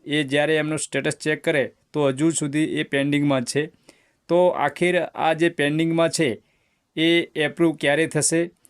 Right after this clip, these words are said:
અને એને આટલો બધો સમય કેમ લાગી રહ્યો છે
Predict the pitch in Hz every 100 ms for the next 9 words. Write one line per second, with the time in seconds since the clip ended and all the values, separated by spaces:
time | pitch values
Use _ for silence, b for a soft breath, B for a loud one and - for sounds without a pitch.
0 | b 139 160 165 - 156 160 156 143 165
1 | 156 143 156 160 - 143 156 147 156 160
2 | 156 156 156 160 160 160 165